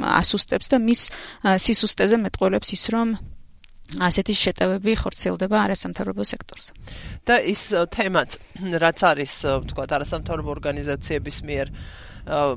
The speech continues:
Speaker 2: ამა თუ იმ პოლიტიკური ძალის დღის წესრიგის განხორციელების, ა, დაბრალება, ეს თემაც არ არის ახალი. ა, რადგან, ა, ხო, მოკლედ, ესეც, ესეც გვახსოვს და მოგვისმენია, კიდევ ერთხელ ვიტყვი.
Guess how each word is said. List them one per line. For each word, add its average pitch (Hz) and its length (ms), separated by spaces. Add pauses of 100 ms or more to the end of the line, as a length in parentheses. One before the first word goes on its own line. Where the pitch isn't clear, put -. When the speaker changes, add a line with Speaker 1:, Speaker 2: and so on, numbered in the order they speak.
(120)
Speaker 2:
ამა 202 220
თუ 202 120
იმ 160 80
პოლიტიკური 156 540
ძალის 151 340
დღის 143 300
წესრიგის 143 480 (460)
განხორციელების, 156 1000 (120)
ა, 156 160
დაბრალება, 156 580
ეს 175 140
თემაც 175 260
არ 139 160
არის 127 220
ახალი. 135 400 (560)
ა, 156 420 (180)
რადგან, 170 500
ა, - 180 (560)
ხო, - 180 (200)
მოკლედ, 143 380
ესეც, 165 280 (140)
ესეც 170 280
გვახსოვს 165 420
და 160 80
მოგვისმენია, 151 720
კიდევ 139 320
ერთხელ 143 280
ვიტყვი. 175 360